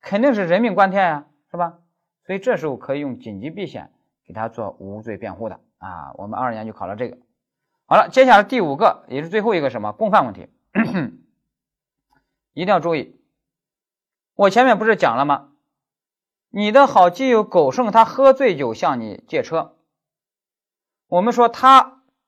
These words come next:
如果醉酒驾驶把人撞死了，他构成交通肇事罪，你构成交通肇-，你也出借者也构成交通肇事罪，但是你不能说，啊，你构成交通肇事罪的帮助犯、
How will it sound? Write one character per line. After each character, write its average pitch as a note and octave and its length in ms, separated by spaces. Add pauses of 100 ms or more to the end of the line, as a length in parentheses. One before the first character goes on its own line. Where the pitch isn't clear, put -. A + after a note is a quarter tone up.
如 F#3 220
果 G3+ 100
醉 G#3+ 220
酒 D#3 100
驾 E3 180
驶 C3+ 120
把 C#3 120
人 F#3 120
撞 F#3 240
死 - 100
了， A#2+ 80
他 A3+ 220
构 A#3+ 140
成 G3 100
交 A3+ 140
通 A3+ 120
肇 G#3+ 140
事 E3+ 60
罪， G3 240 (180)
你 F#3 240
构 F#3+ 220
成 G3 180
交 A3 200
通 G#3+ 160
肇-， G3 220
你 A3 200
也 A3+ 200
出 B3+ 220
借 A#3+ 160
者 C#3+ 100
也 B2 160
构 F3+ 120
成 F3 100
交 F#3+ 100
通 F#3+ 140
肇 F3+ 140
事 D#3 40
罪， G3 240 (340)
但 F3+ 340
是 F3+ 260
你 D#3+ 180
不 G#3 220
能 F3+ 140
说， G3 340 (220)
啊， A#2 200
你 D3+ 220
构 E3+ 160
成 F#3 120
交 G#3 140
通 G#3 160
肇 G3+ 140
事 E3 40
罪 F#3 100
的 B2+ 100
帮 A3+ 300
助 G3 100
犯、 - 260